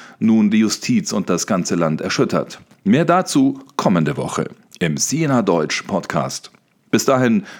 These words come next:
wünsche ich Ihnen Gottes Segen, einen gesegneten vierten Advent und frohe Weihnachten.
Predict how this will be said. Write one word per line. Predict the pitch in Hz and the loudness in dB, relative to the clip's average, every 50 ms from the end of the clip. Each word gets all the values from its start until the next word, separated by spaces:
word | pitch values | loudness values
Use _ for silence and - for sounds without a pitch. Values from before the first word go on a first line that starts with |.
| - - | -12 -2
wünsche | - 87 85 76 - 80 | 0 0 2 2 0 -2
ich | - - 131 - - - - | 0 0 -2 -2 -4 -4 -2
Ihnen | 113 98 98 95 92 90 | 0 2 2 2 0 0
Gottes | 82 87 82 - 95 90 - - | 0 -2 -4 -4 -6 -6 -6 -6
Segen, | 95 90 90 95 90 82 73 65 - - - - - | -6 -4 -4 -4 -2 -2 -4 -4 -6 -14 -20 -18 -10
einen | - 95 101 107 107 104 | -2 0 2 2 2 4
gesegneten | 113 104 98 107 117 135 147 135 104 95 78 73 - - 53 - | 2 0 0 2 2 2 2 2 2 0 -2 -2 -4 -8 -10 -10
vierten | - - - - - - | -8 -8 -8 -8 -6 -8
Advent | 62 - - - 62 57 - - | -8 -8 -6 -8 -8 -8 -6 -4
und | - 110 - | -4 -4 -4
frohe | - 147 165 180 180 147 | 0 2 2 2 2 2
Weihnachten. | 147 147 180 175 110 80 - - - - - | 0 0 0 -2 -2 -4 -6 -10 -14 -14 -14